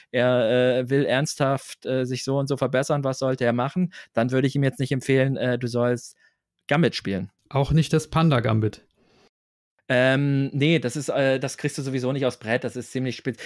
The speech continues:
Speaker 1: Ich hab's durch, äh, das fänd ich aber spannend, Doc, ich hab jetzt gemerkt, als ich meine, ähm, ich hab einfach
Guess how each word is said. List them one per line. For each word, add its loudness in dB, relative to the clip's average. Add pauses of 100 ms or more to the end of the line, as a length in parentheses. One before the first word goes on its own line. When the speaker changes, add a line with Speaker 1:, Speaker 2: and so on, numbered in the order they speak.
(160)
Speaker 1:
Ich -8
hab's 0
durch, 2
äh, 4
das -4
fänd 2
ich 2
aber 2
spannend, -2
Doc, 0
ich -6
hab 0
jetzt -6
gemerkt, 2
als 2
ich -10
meine, 2 (360)
ähm, 4
ich -8
hab 0
einfach -2